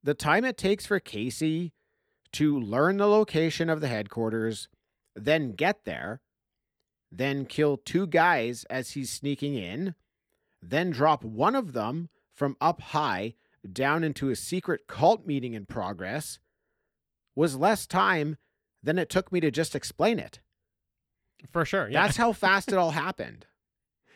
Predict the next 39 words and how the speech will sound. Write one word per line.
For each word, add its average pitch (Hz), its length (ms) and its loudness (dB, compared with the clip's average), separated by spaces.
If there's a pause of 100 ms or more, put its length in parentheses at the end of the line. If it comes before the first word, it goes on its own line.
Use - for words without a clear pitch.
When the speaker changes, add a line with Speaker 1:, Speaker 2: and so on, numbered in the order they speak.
(200)
Speaker 2:
Action-packed. 214 760 2
I 156 100 0
loved 214 240 2
it. 156 40 -2
I 156 100 0
love 233 200 0
that 247 140 -8
this 247 180 -4
thing 226 240 -2
moves. 214 320 0
It's 165 200 -6
like, 190 280 -4 (800)
clock's 190 460 -2
in 208 140 -2
at, 226 100 -4
like, 160 180 -2
an 143 100 -4
hour 202 280 0
twenty-three 202 560 -2
or 170 80 0
something. 120 460 -8 (160)
Great. 254 400 0
Let's 143 160 -8
just 196 200 -10
get 170 140 0
it 226 60 -4
going. 180 340 2
Let's 127 180 -4
get 180 200 -2
to 196 80 -2
the 190 80 -4
next 190 220 -2
thing. 170 300 -2
Yeah. 135 260 -6
Speaker 1:
Great 139 360 0
amount 127 240 -4
of 110 100 -10
time. 78 360 -12 (880)
Speaker 2:
Yeah. 131 200 -6